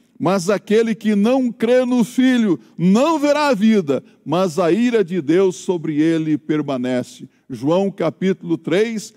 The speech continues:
verso trinta e seis. Todos os teus pecados serão perdoados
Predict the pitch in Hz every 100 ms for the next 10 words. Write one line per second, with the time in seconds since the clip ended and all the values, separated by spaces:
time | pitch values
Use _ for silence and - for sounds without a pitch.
0 | - 156 175 160 165 139 160 147 139 -
1 | - 123 113 - - _ _ _ _ _
2 | 202 240 254 247 214 233 175 226 - -
3 | 226 220 - 214 202 175 190 202 185 196
4 | - 202 170 202 202 - 202 190 185 190
5 | 226 226 170 - - - _